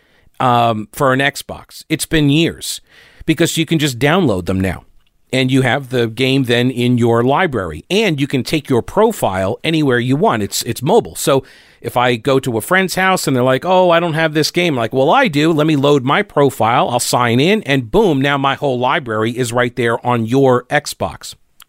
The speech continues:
right? So, eh, this has put huge pressure on GameStop because they were the place that you would buy new games, but also where you could sell old games to them, and you would get very little money. It'd be, like, a dollar or something, and then they would sell it for ten.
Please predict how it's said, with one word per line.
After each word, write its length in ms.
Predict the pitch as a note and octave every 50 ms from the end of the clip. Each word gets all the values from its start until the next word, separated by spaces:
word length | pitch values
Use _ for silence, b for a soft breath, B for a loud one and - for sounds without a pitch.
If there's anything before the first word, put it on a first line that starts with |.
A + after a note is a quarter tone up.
| _ _ _ _ -
right? 180 | A#2+ C3+ D3 B B B B B B B
So, 360 | B - - G3+ G3 G3 F#3 b b b b b b b b b b b b b _ _ _ - - - _
eh, 100 | - C4+
this 220 | A3 F3+ A#3 - -
has 100 | A3 F#3
put 280 | - - G#3+ G#3 - _
huge 340 | - - - A#3+ B3 - -
pressure 440 | - - F3 D3+ C#3+ - D#3 D3 D3+ -
on 420 | D#3 C#3+ C#3+ C#3 C#3 C#3 C#3 C3 - _ -
GameStop 580 | - A3 C#4 C4+ A#3+ - - A2+ F2+ D2 - _ - - _ _ _
because 720 | - E3 D#3 - - D#3 C#3+ C3+ C3+ C3 - - - - _ _ _
they 240 | C#3 A#2+ C3 D#3+ G3+
were 100 | B3 B3+
the 100 | A3 G#3
place 360 | - - D#3 D#3 D3+ C#3 -
that 160 | - C#3 C3 C#3
you 80 | C3+
would 160 | B2+ A#2+ A2
buy 240 | - C3 D#3 F3 E3+
new 240 | D#3+ D3+ D#3 D#3+ D#3
games, 580 | C3 C3 C3+ A#2+ G2+ G2 G2+ C3 D3 - - - _ -
but 120 | - D#3 D3
also 440 | D#3 F#3 A3 A3+ - - E3 C#3+ C3+
where 120 | B2+ C#3+
you 200 | C#3 D3 C#3 C#3+
could 180 | C#3+ - B2 -
sell 540 | - - - F3+ F3+ F3 E3 D3+ D3 - _ _ _ _ _ _ _ _
old 260 | F3+ G3+ A3 G3+ D#3
games 460 | - - A2 F#2 E2 D2 C#2 - -
to 140 | - - D#3+
them, 320 | C#3+ F#3 A#3 F#3+ A2 E2+ - -
and 140 | F3+ G#3 G#3
you 100 | B3+ B3
would 140 | A3+ F3
get 280 | C#3+ E3+ D#3 D3+ D3+ - _
very 320 | A#2+ A#2 C3+ C#3+ C#3+ D3 D3
little 240 | C3 C#3 C3 C3+
money. 240 | B2 A2 G2+ G2 G#2
It'd 140 | B2 D#3 D3+
be, 80 | F3 F#3
like, 160 | F3 E3+ -
a 60 | F3+
dollar 420 | B2+ - - C3 A2+ G#2+ G#2+ G#2
or 100 | G#2 G#2+
something, 340 | G#2 - A2+ G2+ F#2 C3+ C3
and 80 | C#3+ C#3+
then 120 | D3 D3+
they 100 | D3+ D3+
would 140 | D#3 D#3+ -
sell 260 | - - C#3 B2+ C3
it 100 | C3+ B2
for 140 | - - D3
ten. 500 | - - - A#2+ A2+ G2+ F2+ F2+ F#2+